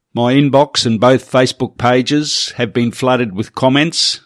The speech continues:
suggestions and feedback. Thank you. A listener asked a friend, a King's Counsel, to review claims made by the solicitor, Jeff Johnson, in relation to the Holzinger case.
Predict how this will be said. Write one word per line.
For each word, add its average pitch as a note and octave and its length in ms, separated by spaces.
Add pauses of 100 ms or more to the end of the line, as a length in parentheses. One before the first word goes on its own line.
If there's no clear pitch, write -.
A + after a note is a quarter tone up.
suggestions A#2 920
and A2 180
feedback. A#2 720 (340)
Thank B2+ 240
you. F#2 200 (1300)
A C#3+ 80
listener F3+ 460
asked C3+ 480
a A#2 60
friend, A2+ 680
a B2+ 120
King's B2 400
Counsel, A#2+ 640 (380)
to B2+ 140
review B2+ 420
claims C3 640
made B2 240
by A2+ 140
the A2 100
solicitor, C3 720
Jeff B2+ 280
Johnson, C3 720 (160)
in A#2+ 180
relation A2+ 520
to A#2 180
the G#2 140
Holzinger B2 580
case. - 480